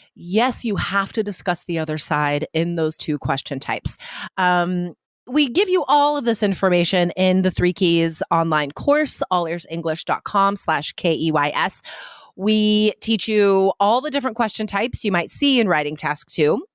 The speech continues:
tell you exactly what you're scored on, what the examiner needs to see in those essays, and essay templates for those essays. So if the question has, if the question has two opinions in it, and then it says,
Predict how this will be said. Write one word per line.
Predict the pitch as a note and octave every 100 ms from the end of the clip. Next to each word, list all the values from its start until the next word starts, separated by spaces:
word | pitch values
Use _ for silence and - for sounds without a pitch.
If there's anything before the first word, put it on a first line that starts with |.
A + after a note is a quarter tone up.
| _ -
tell | G#3+ G3
you | F#3+ F#3 F3
exactly | F3 D#3 F#3+
what | F3+ D#3+
you're | D#3+
scored | - - G#3+ G3+
on, | D#3 C#3+ A#3 -
what | F3 E3+
the | F3
examiner | D#3+ E3+ D#3 D#3+
needs | F#3+ G3 -
to | F#3
see | - E4 F#4
in | B3
those | F#3+ E3+
essays, | D#3+ F3+ E3+ - - - -
and | E4+ G4 -
essay | E4 B3+
templates | G3 D#3+ D3+ A#2+ - -
for | - B3+ C#4+
those | F3+ C3+ C#3+
essays. | D3 D3 C#3 -
So | - A3+ - _ _ _ _ - - _ _
if | B3+ E4+ -
the | G4
question | - G#3+ F#3+ - F3+ E3+ F#3 - - - - - _ -
has, | - A3 G#3 G3+ G#3 G3+ A3 _ _ _ _ - - -
if | A#3 D4 -
the | F4+
question | D#4 C#4+ - C4+
has | A#3 F#3 F3
two | - - A#3+
opinions | D4+ - G#3 F#3 D#3+ D#3
in | B2+
it, | C#3 A3 _ _
and | F#3+ F3+
then | F3+ F3
it | -
says, | G3+ E3+ E3+